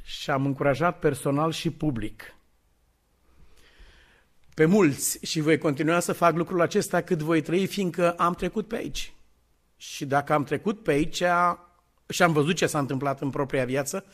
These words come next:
voi îndrăzni să spun oricui fără teamă.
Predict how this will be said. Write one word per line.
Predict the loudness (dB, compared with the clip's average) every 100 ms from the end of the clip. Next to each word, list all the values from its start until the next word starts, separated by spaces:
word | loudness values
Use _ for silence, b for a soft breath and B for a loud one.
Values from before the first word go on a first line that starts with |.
| B B B
voi | 2 4
îndrăzni | 6 4 4
să | 4 2
spun | 2 0 0
oricui | 4 4 4 -2
fără | 2 2 4
teamă. | 6 6 4 -4